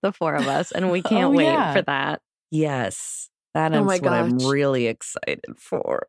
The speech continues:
Speaker 3: All of us together again.
Speaker 1: Yep, we're gonna have a sleepover. I'm gonna make some bangin' bacon, egg, and cheese sandwiches in the morning.
Speaker 2: Oh.
Speaker 3: Mm.
Speaker 4: Oh, fuck yeah.
Speaker 2: Nice.
Speaker 4: And we're
Speaker 3: Mm-hmm.
Speaker 4: gonna record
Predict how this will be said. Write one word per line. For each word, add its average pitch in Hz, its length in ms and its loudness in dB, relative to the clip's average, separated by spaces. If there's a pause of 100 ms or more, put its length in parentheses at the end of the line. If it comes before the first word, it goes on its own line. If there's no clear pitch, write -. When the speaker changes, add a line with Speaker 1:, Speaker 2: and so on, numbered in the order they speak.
Speaker 3:
All 220 220 2
of 233 160 0
us 240 260 -2
together 220 640 -2
again. 202 960 0 (260)
Speaker 1:
Yep, 180 280 0
we're 175 120 0
gonna 175 160 4
have 175 100 2
a - 20 -14
sleepover. 202 760 2
I'm 180 160 0
gonna 180 180 0
make 170 300 0
some 143 440 -2
bangin' 180 1000 0 (220)
bacon, 165 220 0
egg, 165 140 0
and 160 80 -4
cheese 160 260 -2
sandwiches 175 560 0
in 185 120 0
the 190 100 2
morning. 185 680 0
Speaker 2:
Oh. - 40 -20 (280)
Speaker 3:
Mm. 151 420 4
Speaker 4:
Oh, 139 40 0
fuck 131 420 0
yeah. 170 300 0
Speaker 2:
Nice. - 140 -8
Speaker 4:
And 202 120 4
we're 208 140 4
Speaker 3:
Mm-hmm. 202 160 0
Speaker 4:
gonna 196 200 0
record 247 680 0